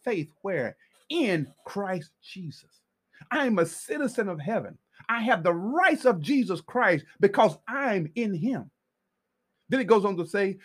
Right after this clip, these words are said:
"For as many of you have been baptized into Christ, have put on him." So Jesus is not only on me, he's in me. I wear, he wears, I wear him as a garment. I wear him as that garment of praise and of glory.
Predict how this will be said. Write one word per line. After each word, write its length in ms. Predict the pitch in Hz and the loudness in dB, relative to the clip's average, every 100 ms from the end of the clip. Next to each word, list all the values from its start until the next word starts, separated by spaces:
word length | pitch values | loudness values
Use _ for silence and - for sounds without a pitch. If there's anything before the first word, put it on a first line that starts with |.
| _ | _
"For 160 | 180 175 | 6 6
as 100 | 156 | 6
many 220 | 196 320 | 2 2
of 180 | 247 196 | 2 2
you 120 | 269 | 4
have 140 | 214 | 4
been 240 | 151 147 127 | 4 0 0
baptized 640 | 285 294 - 269 240 240 240 | 0 0 -2 0 2 2 -2
into 240 | 185 151 | -6 -6
Christ, 480 | - 240 151 120 - _ _ _ _ - | -6 -4 -2 -2 -8 _ _ _ _ -2
have 320 | 170 - - | 2 2 0
put 220 | - 254 254 | 2 2 4
on 300 | 277 277 175 | 4 4 0
him." 280 | 131 113 - _ _ _ _ | -4 -6 -12 _ _ _ _
So 180 | - 247 | -2 0
Jesus 340 | 247 311 185 | 0 0 -2
is 80 | 190 | -4
not 160 | 214 | -4
only 280 | 208 202 180 - | -2 -4 -4 0
on 300 | 320 370 220 | 2 2 0
me, 100 | 202 | 0
he's 240 | 208 277 - | 2 2 0
in 260 | 349 392 294 | -6 -6 -4
me. 220 | 139 101 _ _ _ - | -6 -8 _ _ _ -6
I 180 | 302 285 | -2 -2
wear, 280 | 226 269 269 | -2 -2 0
he 160 | 302 | 0
wears, 480 | 208 156 277 285 240 - | 0 0 0 0 -2 -4
I 80 | 254 | -4
wear 240 | 220 262 | 0 0
him 180 | 233 220 | 0 0
as 140 | 214 | -4
a 80 | 175 | -4
garment. 540 | 139 226 254 196 110 - _ _ _ - | -4 -4 -2 -4 -6 -12 _ _ _ -6
I 100 | 294 | -2
wear 260 | 233 277 254 | 2 4 6
him 180 | 233 226 | 4 2
as 120 | 208 | 0
that 240 | 208 185 143 | 0 -2 2
garment 280 | 247 226 | 2 4
of 140 | 170 170 | 0 -2
praise 320 | - 226 202 | -6 -4 -2
and 100 | 185 | -2
of 160 | 147 123 | -4 -4
glory. 560 | 175 220 214 123 - | 0 0 0 -4 -10